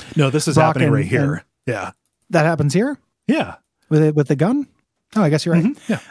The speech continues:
Speaker 2: Um, I thought that happened in the, in the drive up there. I guess they, they spend more time in the car than I remembered.
Speaker 1: Yeah.
Speaker 2: Um, Brock and Rocco are checking out the restaurant, uh, and they see that it's ninja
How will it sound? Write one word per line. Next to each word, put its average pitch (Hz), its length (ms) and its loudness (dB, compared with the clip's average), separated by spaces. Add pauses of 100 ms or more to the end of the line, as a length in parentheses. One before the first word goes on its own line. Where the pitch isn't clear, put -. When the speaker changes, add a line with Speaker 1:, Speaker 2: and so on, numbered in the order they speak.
Speaker 2:
Um, 160 280 2
I 160 80 0
thought 240 200 -2
that 214 80 0
happened 190 240 0
in 175 160 0
the, 175 100 -2
in 156 120 -2
the 156 60 0
drive 147 280 -2
up 151 80 -8
there. 143 180 -6
I 139 60 0
guess 170 180 2
they, 170 140 4
they 156 80 2
spend 156 180 2
more 143 160 2
time 139 160 -2
in 127 60 0
the 123 80 -2
car 127 180 -2
than 127 120 -2
I 117 40 -6
remembered. 123 400 -8 (140)
Speaker 1:
Yeah. 131 200 -4 (240)
Speaker 2:
Um, 147 440 0 (240)
Brock 208 180 2
and 208 80 4
Rocco 185 220 2
are 170 80 4
checking 165 200 0
out 156 60 2
the 147 80 0
restaurant, 135 520 -2 (120)
uh, 127 320 -6
and 143 100 0
they 156 80 6
see 170 200 2
that 143 160 2
it's 135 160 -6
ninja 123 480 -2